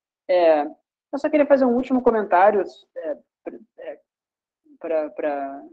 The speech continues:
é, sobre, sobre essa questão do, do amor, é, que eu acho que, que é uma, é uma, é uma, é uma questão que talvez to-, traga um pouco essa teoria socrática sobre Eros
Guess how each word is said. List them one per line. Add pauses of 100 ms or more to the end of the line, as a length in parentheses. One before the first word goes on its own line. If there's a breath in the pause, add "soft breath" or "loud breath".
(160)
é,
sobre,
sobre
essa
questão
do,
do
amor, (500)
é, (600)
que
eu
acho
que,
que (300)
é
uma,
é
uma, (340)
é
uma, (500)
é
uma
questão
que
talvez
to-, (100)
traga
um
pouco
essa
teoria
socrática
sobre
Eros